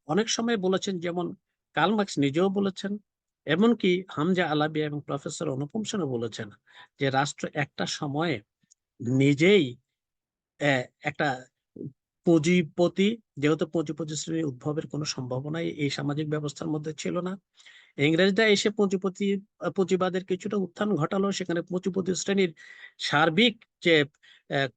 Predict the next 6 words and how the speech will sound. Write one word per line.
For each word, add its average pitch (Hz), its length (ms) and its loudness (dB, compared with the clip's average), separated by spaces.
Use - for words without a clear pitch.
কন্ট্রোল 175 520 2
স্টেটের 180 500 0
উপরে, 123 240 -4
রাষ্ট্রের 147 340 -4
উপরে, 131 200 -8
সেটাও 170 440 -2